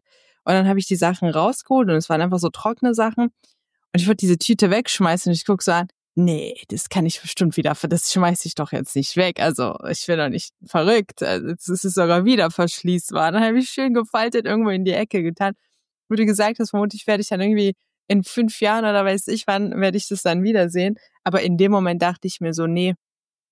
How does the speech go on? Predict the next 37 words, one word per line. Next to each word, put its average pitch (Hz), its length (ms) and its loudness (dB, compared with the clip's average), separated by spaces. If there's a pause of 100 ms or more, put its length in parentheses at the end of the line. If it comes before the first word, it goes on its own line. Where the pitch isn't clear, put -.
(260)
das 185 140 -2
kann 190 180 2
ich 185 140 0
nicht 180 160 0
wegschmeißen.“ 196 640 0 (460)
Und 202 540 2 (320)
was 190 320 -2
halt 208 220 -2
wichtig 226 320 0
ist, 220 160 0
ich - 60 -10
glaub, 202 160 2
man 185 220 0
denkt, 202 320 4
dass 185 160 -2
es 180 180 -4
vielleicht 175 420 0
mit 180 300 0 (400)
finanziellen 180 720 4
Mitteln 190 640 4
oder 170 220 0
geizig 185 760 0
sein 180 440 2
zu - 160 -12
tun 190 280 0
hat, 180 80 2
aber 165 180 2
meiner 175 260 0
Meinung 180 360 2
nach 170 200 0
ist 175 160 -6
das 175 120 -8
überhaupt 160 380 0
nicht 170 180 -6
der 160 120 2
Fall, 165 280 -2
sondern 160 260 0